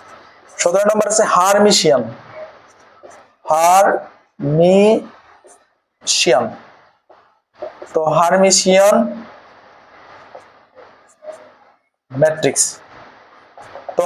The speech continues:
হারমিশিয়ান ম্যাট্রিক্সটা হচ্ছে এরকম যে যদি আমরা এই এরকম ধরলাম আমরা এ একটা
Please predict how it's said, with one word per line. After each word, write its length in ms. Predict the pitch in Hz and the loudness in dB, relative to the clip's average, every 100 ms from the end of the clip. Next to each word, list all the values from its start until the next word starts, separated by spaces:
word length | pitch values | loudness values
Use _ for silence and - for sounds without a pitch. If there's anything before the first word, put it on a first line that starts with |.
| 180 | -2
হারমিশিয়ান 500 | 190 214 208 247 247 | 0 0 0 0 0
ম্যাট্রিক্সটা 360 | 240 247 - 247 | 0 -2 -2 -2
হচ্ছে 160 | 233 226 | -2 -4
এরকম 320 | 180 147 151 196 - - - _ _ _ _ _ - 139 | -2 -2 0 -2 -4 -14 -20 _ _ _ _ _ -10 -4
যে 120 | 156 170 170 170 - - - 196 135 151 | 0 2 2 0 -4 -18 -12 -6 -4 -2
যদি 200 | 196 240 240 | 2 2 2
আমরা 200 | 233 190 170 - - - 175 | 2 2 2 0 -4 -2 2
এই 240 | 151 147 143 - - - - - - - - 175 | 2 2 0 -2 -10 -20 -20 -20 -20 -20 -4 -2
এরকম 260 | 190 220 196 - - - - _ _ - | 0 0 -2 -6 -12 -20 -20 _ _ -6
ধরলাম 260 | 165 202 214 220 | -4 0 2 2
আমরা 120 | 214 220 | 2 2
এ 20 | 202 196 | 2 2
একটা 160 | 208 | -2